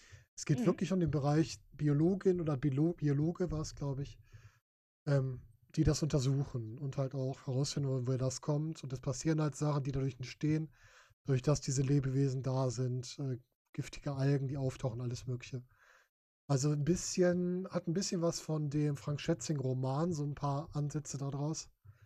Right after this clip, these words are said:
Speaker 1: Ähm, wie heißt denn jetzt? Boah. Ich komme jetzt drauf.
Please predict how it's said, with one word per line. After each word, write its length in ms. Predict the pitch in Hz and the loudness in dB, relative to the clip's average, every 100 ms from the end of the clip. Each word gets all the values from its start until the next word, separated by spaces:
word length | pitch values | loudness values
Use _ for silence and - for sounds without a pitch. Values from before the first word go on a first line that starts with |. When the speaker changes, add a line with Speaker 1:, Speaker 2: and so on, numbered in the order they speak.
| _ _ _ _ _ | _ _ _ _ _
Speaker 1:
Ähm, 500 | 143 135 131 131 135 - | -2 0 -2 -4 -8 -10
wie 100 | - | -4
heißt 180 | 123 - | -2 -2
denn 100 | 120 | -4
jetzt? 300 | 107 113 - | -4 -6 -10
Boah. 260 | - 170 - - - _ _ _ _ _ _ _ _ _ _ _ _ _ - | -12 -12 -12 -14 -16 _ _ _ _ _ _ _ _ _ _ _ _ _ -18
Ich 120 | - | -8
komme 180 | - 139 | -2 -2
jetzt 160 | 143 | -2
drauf. 320 | 151 156 - | 0 0 -2